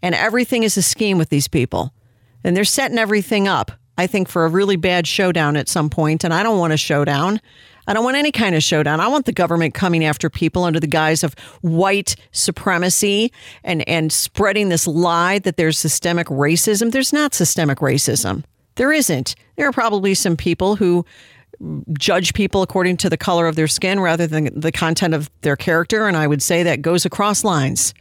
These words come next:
I don't think it's isolated to one particular racial group. I think people in all racial groups do that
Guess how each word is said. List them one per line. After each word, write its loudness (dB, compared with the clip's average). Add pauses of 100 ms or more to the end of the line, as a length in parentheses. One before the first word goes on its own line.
(380)
I -2
don't 0
think 0
it's -2 (360)
isolated 0
to -2
one 0
particular 0
racial 0
group. 0
I 2
think -2
people 0
in 0
all 2
racial 0
groups -2
do 2
that -4